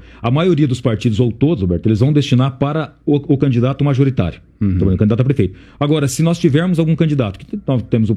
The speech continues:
Speaker 1: o, o nosso partido, o P D T, mas haverá outros partidos alinhados conosco. Então, por exemplo, cada partido também tem a sua autonomia para mandar. No caso de onde tem candidato a prefeito, o dinheiro será repassado de maneira prioritária para o candidato a prefeito. E aí
Speaker 2: E
Speaker 1: ele
Speaker 2: o prefeito faz,
Speaker 1: faz,
Speaker 2: faz a
Speaker 1: faz a
Speaker 2: distribuição.
Speaker 1: destinação. Então, por exemplo,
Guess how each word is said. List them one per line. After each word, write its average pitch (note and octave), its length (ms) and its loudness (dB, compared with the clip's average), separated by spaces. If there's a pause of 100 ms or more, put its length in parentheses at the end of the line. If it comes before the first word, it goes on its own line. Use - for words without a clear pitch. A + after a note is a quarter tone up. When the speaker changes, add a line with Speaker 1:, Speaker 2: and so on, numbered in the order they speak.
Speaker 1:
o, G2 440 -4
o - 20 2
nosso G#2 220 -2
partido, B2 260 -2
o A2 60 0
P G#2+ 100 0
D G#2+ 80 0
T, E3+ 200 0 (220)
mas A#2 140 2
haverá B2+ 240 0
outros D3+ 260 -2
partidos B2 360 0
alinhados B2+ 280 2
conosco. A2 320 0
Então, G2+ 140 0
por G2+ 60 2
exemplo, F#2 100 0
cada C3 160 0
partido C3 380 0
também C#3+ 240 0
tem C#3+ 200 0
a D3 40 -2
sua C#3 180 0
autonomia B2 400 2
para C#3 160 0
mandar. C3+ 340 -2 (500)
No F3+ 240 4
caso C3 360 -2
de G#2+ 80 2
onde B2 200 2
tem C#3 160 2
candidato A2+ 260 0
a G2+ 60 -2
prefeito, B2+ 440 0
o - 20 2
dinheiro A#2+ 260 2
será B2 180 0
repassado A2 600 -2
de F#2+ 100 2
maneira G#2+ 260 2
prioritária B2+ 640 0
para C#3+ 560 -4
o D3 160 2
candidato B2+ 400 0
a - 20 -2
prefeito. B2+ 400 0
E C3+ 40 4
aí C3 100 2
Speaker 2:
E D3 40 6
Speaker 1:
ele D#3+ 100 4
Speaker 2:
o - 40 -4
prefeito D3+ 600 0
faz, D3+ 240 0
Speaker 1:
faz, - 0 -
Speaker 2:
faz - 20 2
a - 0 -
Speaker 1:
faz - 0 -
a E3+ 60 4
Speaker 2:
distribuição. C3 380 0
Speaker 1:
destinação. D3 480 2
Então, D3 120 0
por D#3+ 120 0
exemplo, A#2+ 260 0